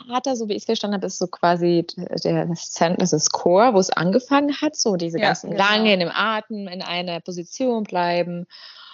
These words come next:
Speaker 2: Ja.
Speaker 1: Und, ähm, du lernst da halt, mh, für den Anfang auch vielleicht ganz gut deine, äh, ja, Position, was dein Körper, was, du, du spürst deinen Körper halt viel mehr. Bei dem, beim Vinyasa bist du mehr im Flow,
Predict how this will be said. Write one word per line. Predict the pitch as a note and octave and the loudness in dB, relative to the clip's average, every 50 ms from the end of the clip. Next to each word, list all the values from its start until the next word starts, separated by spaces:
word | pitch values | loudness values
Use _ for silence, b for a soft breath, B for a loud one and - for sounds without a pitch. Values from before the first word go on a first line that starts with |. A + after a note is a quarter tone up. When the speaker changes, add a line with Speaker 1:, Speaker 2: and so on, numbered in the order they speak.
| B | B
Speaker 2:
Ja. | - F3+ E3+ - | -4 -4 -2 -2
Speaker 1:
Und, | - F#3 F#3 F#3 F#3 - - | -2 0 0 0 0 0 0
ähm, | - F#3 F3+ F3+ F3 F3 E3+ E3 | 2 2 2 2 0 -2 -4 -4
du | - F#3 | -4 0
lernst | F3 E3+ F3 F3+ G3+ - - | 2 2 2 2 2 0 -2
da | G3+ F#3 | -2 0
halt, | F#3+ F#3+ F#3 - - - - | 0 0 -2 -2 -6 -10 -6
mh, | F#3+ F#3+ F#3+ F#3+ F3+ - _ _ _ _ _ _ - - - - | -4 -2 -2 -2 -4 -6 _ _ _ _ _ _ -20 -20 -20 -20
für | - - - G#3 | -18 -8 -6 -6
den | F#3+ F3+ | -4 -4
Anfang | - E3+ F3+ G3 - G#3+ G3+ G3 | -4 -4 -4 -4 -6 -6 -6 -6
auch | F3 - F3+ - _ | -6 -8 -10 -12 _
vielleicht | - F#3 F3 F3+ F3+ | -2 0 0 0 0
ganz | - F3+ F3 F3 - - | -2 -4 -6 -6 -8 -8
gut | - F3+ E3+ F3+ | -8 -4 -2 0
deine, | E3+ E3 E3+ E3 D#3+ D#3 D#3 D#3+ D#3+ _ _ _ _ _ _ _ _ _ _ | 0 0 0 0 0 -2 -2 -4 -6 _ _ _ _ _ _ _ _ _ _
äh, | - D#3 D#3+ D#3+ D#3 D#3+ D#3 D3+ - _ _ _ _ _ B B B B B _ _ | -16 -12 -10 -6 -4 -4 -4 -4 -6 _ _ _ _ _ B B B B B _ _
ja, | - E3 D#3+ D#3 D3 D3+ - _ _ _ _ _ | 2 4 4 4 2 0 -4 _ _ _ _ _
Position, | - - G#3+ G3 F#3 F3+ F3 - - - F#3 F3 E3+ F3 F3 F3 E3 | -2 2 2 4 4 2 2 0 0 2 4 4 4 4 2 2 2
was | F3 F3 E3+ - | 0 0 0 -2
dein | - E3+ E3 | -4 -4 -4
Körper, | - - E3+ - - D#3+ - E3 | -4 -4 -2 0 0 -2 0 0
was, | - E3 E3 | -2 -2 -2
du, | - - - - - - - F3+ | -4 -10 -16 -16 -16 -18 -18 -10
du | - D#3+ F3 | -8 -6 -6
spürst | - - - A3 G3 F#3 - | -6 -2 2 2 2 2 0
deinen | D#3+ D#3 D#3 | -2 -6 -4
Körper | - D#3 - E3 | -6 -6 -6 -6
halt | D#3+ D#3 - - | -6 -6 -8 -6
viel | E3+ D#3+ | -6 -4
mehr. | D3 D3 | -4 -2
Bei | D3 D#3 | 0 0
dem, | D#3 D#3 E3 D#3+ E3 | 0 0 -2 -4 -2
beim | - E3+ E3 E3 E3 | 2 2 2 4 2
Vinyasa | E3 D#3+ E3 D#3+ D#3 D#3+ F3 G3 - - A#3+ | 2 2 0 0 2 0 0 0 0 -2 0
bist | F#3+ G3+ - - | 0 -2 -4 -4
du | F3 | -4
mehr | E3+ D#3+ D3+ D3+ | -4 -4 -4 -4
im | D#3 | -6
Flow, | - - - D#3+ D#3+ D#3+ E3 F#3 A#3 F#4 G#4 | -8 -6 -2 2 4 6 6 6 4 4 0